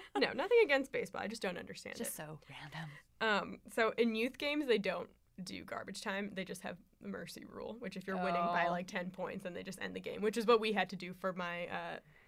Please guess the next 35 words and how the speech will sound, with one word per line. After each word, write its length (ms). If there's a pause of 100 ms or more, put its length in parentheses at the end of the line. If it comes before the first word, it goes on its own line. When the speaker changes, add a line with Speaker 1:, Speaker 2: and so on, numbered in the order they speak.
Speaker 1:
kickball 460
league 220
that 140
I 60
was 140
in, 180 (220)
<laughs> 920
which 140
is 40
understandable, 540
'cause 120
otherwise 200
Speaker 2:
Sure. 140
Speaker 1:
it's 80
just 140
Speaker 2:
Could 160
you 80
Speaker 1:
embarrassing. 180
Speaker 2:
imagine 220
if 120
you, 80
like, 140
showed 180
up 100
to, 80
like, 180 (680)
rec 280 (180)
kickball 260
and 80
you're 80
like, 180
"Well, 140
we're 200
gonna 200
in-, 220